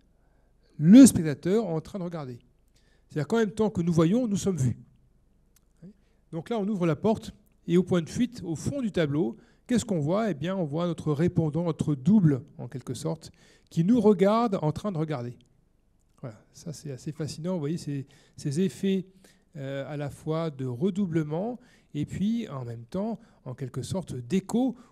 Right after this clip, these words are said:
où c'est nous-mêmes en train de regarder, qui sommes invités dans le tableau, et qui sommes projetés au fond du tableau. C'est comme si le tableau agissait comme un miroir, on verra que le miroir et la perspective ont partie liée. Et là,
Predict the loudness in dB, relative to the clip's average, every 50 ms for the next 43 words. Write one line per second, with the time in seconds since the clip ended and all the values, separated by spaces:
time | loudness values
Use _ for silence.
0 | _ -10 -6 -4 -4 -4 -4 -2 -2 -2 -2 -2 -2 0 0 0 0 0 0 -2
1 | -2 -2 -2 0 0 0 0 -2 -4 -4 -4 -4 -4 -4 -6 -6 -8 -8 -8 -6
2 | -4 -4 -4 -4 -6 -8 -4 -4 -2 -2 -2 -2 -2 -2 -4 -4 -4 -4 -4 -6
3 | -4 -2 -2 -2 -2 -4 -8 -14 _ _ _ _ _ -12 -8 -8 -4 -4 -4 -4
4 | -2 2 4 4 4 4 4 2 2 2 2 0 0 0 0 0 -2 -4 -6 -8
5 | -10 -14 -18 _ _ _ _ _ _ _ _ _ _ _ _ _ -18 -18 -14 -10
6 | -8 -6 -6 -6 -8 -8 -6 -4 0 0 0 0 -2 -6 -8 -8 -8 -8 -8 -8
7 | -8 -4 -2 -2 -2 -2 -2 -4 -4 -6 -6 -6 -4 -4 -6 -2 -2 0 0 0
8 | 0 -2 -2 -4 -2 -2 -4 -2 -2 -4 -6 -8 -12 -20 _ _ _ _ -2 -2
9 | 0 0 -2 -4 -4 -4 -6 -8 -6 -4 -4 -2 -2 -2 -4 -4 -8 -8 -8 -8
10 | -8 -6 -6 -6 -6 -8 -10 -10 -8 -10 -10 -12 -14 _ _ -20 -20 -20 -20 -20
11 | _ _ _ -2 0 2 2 2 0 -2 -6